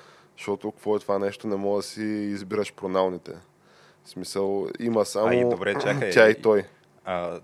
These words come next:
Speaker 2: могат ли да дадат пример за игра, където можеш да си избираш проналните, защото за, за така не се сещам?
Speaker 1: Не, ама, нали, Cyberpunk трябваше да е тук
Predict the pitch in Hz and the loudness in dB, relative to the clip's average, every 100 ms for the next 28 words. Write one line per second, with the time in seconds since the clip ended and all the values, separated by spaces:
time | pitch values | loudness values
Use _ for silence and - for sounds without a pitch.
0 | - 92 87 95 - 107 110 113 110 107 | -14 -10 -6 -8 -8 -8 -8 -8 -6 -6
1 | 101 113 _ 120 117 107 104 98 110 113 | -6 -8 _ -8 -6 -6 -6 -4 -4 -2
2 | 107 110 107 110 117 107 98 92 90 - | -4 -6 -6 -8 -8 -10 -12 -10 -12 -12
3 | 92 90 92 95 95 98 - 98 98 92 | -6 -6 -6 -8 -10 -10 -10 -4 -4 -4
4 | 104 - 110 104 95 113 104 - 85 82 | -10 -8 -6 -6 -8 -8 -8 -8 -12 -16
5 | - - - 101 98 120 120 98 104 98 | -18 -16 -12 -6 2 4 4 2 2 2
6 | 95 104 110 - 107 110 107 113 110 107 | 2 0 0 2 4 4 0 -4 -4 -2
7 | 107 101 104 95 - - | -2 -2 -4 -6 -8 -4